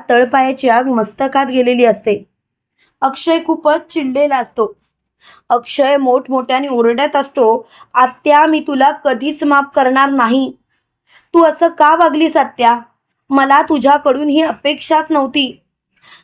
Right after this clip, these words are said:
तेव्हा लगेच मोठ्याने इरावती बोलते, "पुरे, मला या गोष्टीवरती वादच घालायचा नाहीये. खरं सांगायचं तर या गोष्टी इथल्या इथे बंद झाल्या तर बरंच होईल." तेव्हा लगेच पार्वती आजी बोलते, "अक्षय, अक्षय, अरे शांत हो ना.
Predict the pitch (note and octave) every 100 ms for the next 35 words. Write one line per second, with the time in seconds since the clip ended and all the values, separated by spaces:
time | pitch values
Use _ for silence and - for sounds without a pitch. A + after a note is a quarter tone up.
0 | - D4+ D#4+ D#4+ D4+ F4+ D4 D4 D#4+ D4
1 | C4 C#4+ D4 D4 E4 C#4+ B3 C4+ D4+ D4+
2 | D#4 D#4 C#4+ B3+ C4+ C4+ D4 D4 D#4+ B3+
3 | - _ _ _ _ _ _ _ _ C#4
4 | C#4+ D#4 E4 E4 E4+ C#4+ A#3+ E4 D#4+ C4+
5 | C#4+ D#4 B3+ B3+ B3+ D#4+ D#4 C#4 C4+ C#4+
6 | C#4+ C#4 B3 C4+ B3 G3+ - _ _ _
7 | _ _ - _ - C4 D4 D#4 C#4+ D4
8 | D4 D#4+ D4+ D4+ B3+ C#4+ C#4 C#4+ C4 B3+
9 | - D#4+ D4 - D4 D#4+ E4+ E4 D4 C#4+
10 | D4+ D4+ C4+ A#3+ C#4+ D#4 D4+ B3 B3+ D#4
11 | D#4 D4+ C#4+ C#4 D#4+ C#4+ B3+ E4 C4 B3+
12 | - - A#3 B3 C4+ D4+ C#4+ A#3+ C#4+ D4
13 | C#4+ B3+ C4 A#3+ - - C4 C#4 D4 B3
14 | - C#4 C#4 C#4 D4 C#4+ C4 B3 B3 C#4+
15 | C#4+ C4+ D4+ D4+